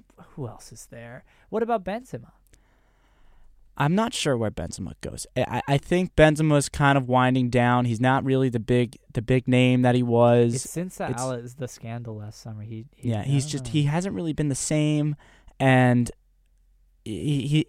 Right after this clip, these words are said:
Speaker 2: he's not cut out for Real Madrid anymore. Real Madrid needed, definitely need a new striker than Benzema.
Speaker 1: A fresh face,
Speaker 2: He
Speaker 1: yeah.
Speaker 2: need, yeah, they need that fresh face. I mean, they usually did that every few years. You had Ronaldo, a-, and I, I think, uh, Benzema came in and re-, uh, replaced Adebayor when he was there at Real Madrid.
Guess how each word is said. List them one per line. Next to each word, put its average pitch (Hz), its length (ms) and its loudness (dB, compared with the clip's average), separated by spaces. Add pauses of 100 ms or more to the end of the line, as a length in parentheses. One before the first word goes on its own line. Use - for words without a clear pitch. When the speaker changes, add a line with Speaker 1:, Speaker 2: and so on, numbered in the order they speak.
(100)
Speaker 2:
he's 156 240 0
not 202 180 0
cut 135 220 4
out 110 180 0
for 120 120 -10
Real - 200 -4
Madrid 69 260 -6
anymore. - 360 -6
Real 135 280 2
Madrid 131 280 0
needed, 127 260 -2
definitely 131 320 2
need 127 160 0
a 120 60 -2
new 117 100 -2
striker 151 480 2
than 143 140 2
Benzema. 135 520 0
Speaker 1:
A 120 140 -14
fresh 123 240 -10
face, 113 400 -12
Speaker 2:
He 135 120 0
Speaker 1:
yeah. 151 40 4
Speaker 2:
need, 190 200 0
yeah, 170 120 6
they 175 100 4
need 220 140 2
that 160 140 4
fresh - 240 2
face. 117 240 2
I - 20 2
mean, 180 140 0
they 185 80 0
usually 202 400 0
did 170 220 4
that 160 200 6
every 156 160 2
few 156 240 -4
years. 147 380 4
You 131 80 2
had 143 180 4
Ronaldo, 135 640 4
a-, 131 200 -2
and 127 260 -4 (360)
I, 127 120 -2 (280)
I 131 80 -2
think, 147 340 -4
uh, 131 160 4
Benzema 151 320 0
came 147 180 -2
in 143 60 0
and 131 80 -2 (200)
re-, 131 120 0 (200)
uh, 127 240 4
replaced 123 500 -2 (100)
Adebayor 160 840 8 (320)
when 135 200 2
he 135 120 0
was 127 160 -2
there 135 260 4
at 113 80 -2
Real 131 180 2
Madrid. 127 440 0